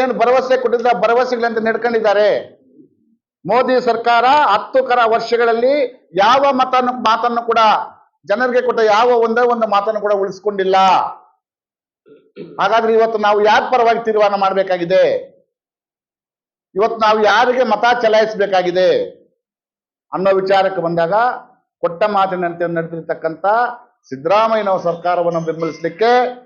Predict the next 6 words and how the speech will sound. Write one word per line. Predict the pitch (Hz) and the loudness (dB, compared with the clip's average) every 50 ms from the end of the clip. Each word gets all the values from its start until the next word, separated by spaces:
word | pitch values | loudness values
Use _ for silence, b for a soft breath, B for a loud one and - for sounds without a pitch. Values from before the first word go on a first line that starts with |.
| _ _ _ _ _ - | _ _ _ _ _ -2
ದಲಿತ | 170 208 220 - - | -2 -2 -2 -2 -2
ಸಂಘರ್ಷ | 226 214 214 208 214 180 - 190 165 190 | -2 -2 0 -2 -4 -4 -6 -8 -6 -4
ಸಮಿತಿಗಳ | 196 190 190 165 180 175 180 185 202 220 240 254 254 254 - - - _ _ - 165 220 | -4 -4 -4 -6 -4 -2 -2 0 2 2 2 2 2 0 -2 -8 -18 _ _ -2 -2 -2
ಐಕ್ಯ | - - - 254 247 233 | -2 -2 0 0 2 2
ಹೋರಾಟ | 233 226 226 220 214 214 220 214 165 190 | 2 2 4 2 2 2 0 -4 -2 0
ಚಾಲನಾ | 196 190 190 190 190 | 0 0 0 0 -2